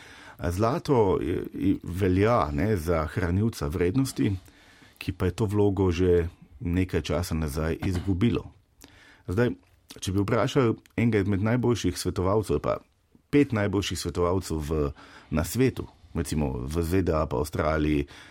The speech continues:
pa v Veliki Britaniji imajo celo tekmovanja, ne, na to temo, ne, pri nas sploh še nimamo poklica svetovalca, ampak to je druga tema. Če, skratka, če bi vprašal pet najboljših svetovalcev na svetu, bi vam štirje povedali, da zlato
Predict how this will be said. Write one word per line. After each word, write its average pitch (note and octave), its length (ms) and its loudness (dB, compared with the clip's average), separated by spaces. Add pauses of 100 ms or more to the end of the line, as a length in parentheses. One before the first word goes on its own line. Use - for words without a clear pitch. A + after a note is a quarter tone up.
(520)
pa - 80 -6
v F2 140 2
Veliki F2+ 180 -2
Britaniji F2+ 320 0
imajo E2+ 160 0
celo F2 160 2
tekmovanja, F#2 640 2 (120)
ne, G#2+ 220 2
na F2+ 140 2
to G2+ 100 2
temo, G2 320 0
ne, D#2 220 -2
pri E2 160 -2
nas F2+ 240 0
sploh F#2 160 -2
še - 160 -4
nimamo F2 380 0 (320)
poklica G#2 500 -2
svetovalca, A#2 680 2 (260)
ampak D#2 320 -4
to E2+ 80 2
je F2 80 0
druga A2 200 2
tema. B2+ 360 2 (500)
Če, - 160 -12
skratka, G#2 320 0
če - 80 -4
bi F2+ 80 0
vprašal F#2+ 540 0 (340)
pet - 320 2
najboljših G#2+ 400 0
svetovalcev G2+ 480 -2
na F2+ 60 0
svetu, D3 340 -2
bi G2 320 2
vam G2 240 2
štirje G#2 680 0 (580)
povedali, G2 560 2
da F2 160 2
zlato F2 720 -2